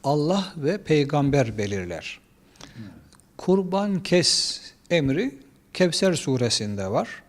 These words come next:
Speaker 1: Ve biz her millete kurban ibadeti emrettik ayetiyle de kurbanın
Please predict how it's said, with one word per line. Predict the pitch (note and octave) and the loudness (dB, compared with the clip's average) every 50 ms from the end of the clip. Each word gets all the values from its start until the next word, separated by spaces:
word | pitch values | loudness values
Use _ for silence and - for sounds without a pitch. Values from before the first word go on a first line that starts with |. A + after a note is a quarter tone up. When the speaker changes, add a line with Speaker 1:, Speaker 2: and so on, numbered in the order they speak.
| _ _ _ _ _ _ - - - - - - - - _ _ _ - - - - | _ _ _ _ _ _ -20 -20 -20 -20 -20 -20 -20 -20 _ _ _ -20 -18 -6 -2
Speaker 1:
Ve | F3+ G3 G3+ G3+ G#3+ - - - _ - _ | 0 0 0 0 -4 -10 -16 -20 _ -16 _
biz | F3+ F3 G#3+ G#3 F3 - - | -4 -4 -2 -2 -2 -4 -2
her | - F3+ A#3 B3 | -2 0 2 2
millete | A3 F#3 F3 E3+ D#3+ D#3+ D3+ D3+ D3 - F#3+ F#3+ | 2 2 0 0 0 2 0 0 0 0 -2 -4
kurban | F#3+ - - E3 D#3 D3+ C#3+ C#3+ D#3+ F#3 G#3+ G#3 | -4 -2 0 0 2 2 2 2 2 2 4 2
ibadeti | F#3+ - E3 D#3 C#3 C#3 C#3+ C#3 C3+ C3+ B2+ C3 B2+ - - C#3 C3+ A2 - - - - _ _ | 0 0 -2 -2 0 2 2 2 2 0 0 0 -2 0 0 -2 -2 -2 -2 -6 -14 -20 _ _
emrettik | - E3 G3 F#3 D#3+ C#3 C3 A#2 - - - A#2+ - - - | 0 0 2 2 2 2 2 0 0 -4 -6 -6 -6 -6 -4
ayetiyle | C#3+ C#3 C3+ C3 B2 B2 - - C3 A#2 A2+ A2 G#2+ B2+ | -2 0 0 2 0 -2 -2 -2 -2 0 0 -2 -2 -2
de | G3 C4+ C4+ - - - - - - | -4 -4 -4 -8 -14 -20 -20 -20 -8
kurbanın | - F#3 F3 E3+ D3+ D#3 D3 D3 D3+ F3 G3 G#3 A3 | -4 -2 -2 0 0 0 0 0 0 -2 -2 -4 -4